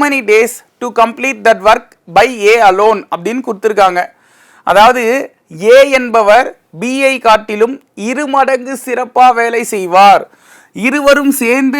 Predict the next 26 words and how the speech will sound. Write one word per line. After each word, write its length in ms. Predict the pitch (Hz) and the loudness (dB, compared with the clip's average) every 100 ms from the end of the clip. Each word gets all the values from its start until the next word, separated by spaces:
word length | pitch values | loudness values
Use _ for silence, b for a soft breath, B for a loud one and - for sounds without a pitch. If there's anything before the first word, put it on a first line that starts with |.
| 262 | 2
அந்த 140 | 233 214 226 | 2 0 2
வேலையை 380 | 240 247 208 226 - _ _ - | 2 0 -4 -4 -10 _ _ 2
பதினாலு 560 | 240 226 269 277 262 254 240 | 2 2 2 2 2 2 2
நாட்களில் 540 | 247 - 247 262 269 226 | 2 0 -10 -8 -8 -6
முடிப்பார்கள் 680 | 208 240 247 233 226 240 208 | -8 -6 -2 0 0 -4 -6
எனில், 300 | 185 202 233 - _ 160 | -6 -6 -8 -14 _ -4
ஏ 100 | 196 254 262 | 0 0 0
மட்டும் 360 | 269 226 320 254 | -4 -6 -8 -4
தனியா 240 | 233 240 254 | -4 0 0
அந்த 120 | 247 208 | 2 2
வேலையை 280 | 202 226 233 226 | 2 2 0 -2
செய்ய 200 | 196 175 196 - _ 202 214 | -4 0 0 0 _ -4 -4
எத்தனை 340 | - 277 262 240 | -2 -4 0 2
நாள் 200 | 240 220 180 | 4 4 4
ஆகும் 360 | 175 180 196 143 - 160 | 2 -4 -6 -8 -8 -8
அப்படின்னு 300 | 170 226 262 240 | -6 -8 -8 -4
கேக்குறாங்க. 380 | 190 185 175 165 - b b b b | 0 0 0 -4 -8 b b b b
இந்த 120 | 208 214 | 0 2
கொஷின்ல 420 | 233 311 302 208 247 233 - b b b 180 214 | 0 -2 2 4 4 4 0 b b b 0 2
ஏ 80 | 277 285 | 4 2
என்பவர் 380 | 262 254 269 254 214 | 0 0 0 0 -4
பியை 300 | 254 277 285 - | -6 -4 -4 0
காட்டிலும் 500 | 240 233 247 262 269 220 202 | 0 0 -4 -6 -6 -6 -4
இரு 140 | 254 262 | -2 2
மடங்கு 340 | 269 269 262 277 | 2 2 0 -4
சிறப்பா 360 | 247 240 233 | -4 -2 0